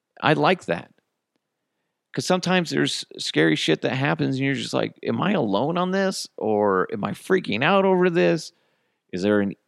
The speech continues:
an obvious explanation that I'm missing?" 'Cause sometimes when you're in the thick of shit, you just can't think properly. So, yeah,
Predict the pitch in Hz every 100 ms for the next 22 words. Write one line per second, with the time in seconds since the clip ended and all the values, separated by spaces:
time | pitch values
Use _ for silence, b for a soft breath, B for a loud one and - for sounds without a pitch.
0 | _ - 57 - - 50 _ 104 110 -
1 | 151 165 160 - 151 - - 120 117 117
2 | 170 - 160 120 117 107 120 196 - 226
3 | 226 226 _ _ _ _ _ _ _ _
4 | _ - - 233 220 220 190 143 151 147
5 | 147 117 98 _ 196 - 131 - 104 113
6 | - _ _ _ _ _ _ _ _ _
7 | _ _ 120 151 - 185 - - 170 170
8 | _ 98 - - - _ _ _ _ _
9 | _ _ _ _ _ - 156 151 - 190
10 | 139